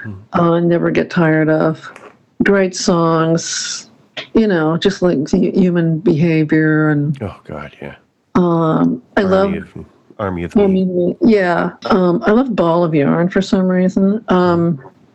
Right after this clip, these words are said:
Speaker 2: yeah, and just that she's, uh, certainly breaks barriers all the time. And I love the album, which I don't have in front of me. That was, uh, mouth percussion, all vocals.
Speaker 1: Medulla, yeah.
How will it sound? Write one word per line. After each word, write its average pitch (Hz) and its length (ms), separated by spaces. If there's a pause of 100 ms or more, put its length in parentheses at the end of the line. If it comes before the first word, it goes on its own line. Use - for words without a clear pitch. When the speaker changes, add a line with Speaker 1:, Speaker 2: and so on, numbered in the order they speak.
(220)
Speaker 2:
yeah, 294 340
and 214 120
just 247 260
that 208 200
she's, 185 420
uh, - 380 (640)
certainly 196 400
breaks 180 400
barriers 175 560
all 185 140
the 180 80
time. 170 420
And 170 80
I 175 60
love 175 260
the 175 120
album, 170 460
which 170 180
I 180 120 (180)
don't 202 280
have 220 360
in 208 160
front 208 160
of 202 60
me. 196 280 (140)
That 196 220
was, 185 240 (100)
uh, 170 320
mouth 175 340
percussion, 190 800 (1000)
all 190 160
vocals. 180 760 (220)
Speaker 1:
Medulla, 120 520 (200)
yeah. 82 200